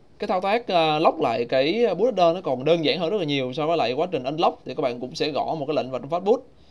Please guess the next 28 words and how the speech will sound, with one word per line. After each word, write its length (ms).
Như 100
vậy 160
các 140
bạn 200
hãy 320
vào 240
cửa 120
sổ 240
Command 300
Prompt 240
ở 60
đây. 160
Sau 160
đó 60
chúng 140
ta 100
sẽ 140
gõ 220
lệnh 240
là 100
gì? 280
Fastboot 440
O 140
E 380
M 100
lock 200
là 180
xong. 240